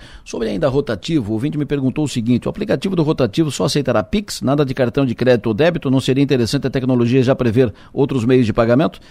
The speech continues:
Fizemos o contato com o Frank, eh, Fontana fora do ar, e ele informou o seguinte: o aplicativo aceita cartão de débito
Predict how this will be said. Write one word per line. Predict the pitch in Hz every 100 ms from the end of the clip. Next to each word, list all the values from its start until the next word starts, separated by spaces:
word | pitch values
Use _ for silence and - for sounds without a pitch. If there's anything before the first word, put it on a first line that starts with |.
| - -
Fizemos | - 139 139
o |
contato | 139 127 127 -
com | 123
o |
Frank, | - 131 117 - 92 - - - - -
eh, | 104 104
Fontana | 127 117 135 113 80 - - -
fora | - 135 127 120
do | 123
ar, | 170 156 -
e | - 120
ele | 131
informou | 143 143 151
o |
seguinte: | 156 147 135 - -
o |
aplicativo | 101 123 139 - 170 160
aceita | - 160 - 165 190 180
cartão | 170 143 156 151
de | 123
débito | 117 170 165 185